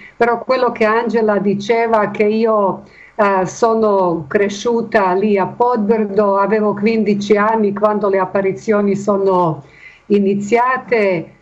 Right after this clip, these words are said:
più o meno stessa età come i veggenti, la nostra vita era normale come tutti gli altri giovani, eh, si andava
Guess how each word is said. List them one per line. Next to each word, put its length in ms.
più 160
o 20
meno 280
stessa 440
età 600
come 640
i 100
veggenti, 1120
la 180
nostra 540
vita 400
era 680
normale 1000
come 380
tutti 320
gli 60
altri 1000
giovani, 960
eh, 300
si 240
andava 800